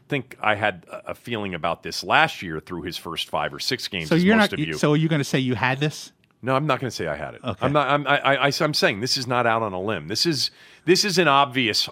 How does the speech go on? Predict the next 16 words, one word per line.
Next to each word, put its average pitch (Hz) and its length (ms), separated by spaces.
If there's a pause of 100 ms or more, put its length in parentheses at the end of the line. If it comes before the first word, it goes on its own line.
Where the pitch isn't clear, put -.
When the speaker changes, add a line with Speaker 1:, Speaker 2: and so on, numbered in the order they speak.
Speaker 1:
hunch 113 400
that 110 140
I 101 80
think - 360
every 170 320
Redskin 131 520
fan 104 320
has, 87 420
is 90 140
that 90 320 (560)
John 160 420
Allen 117 480
looks 107 420
like 95 440
a 98 360 (600)
true 185 580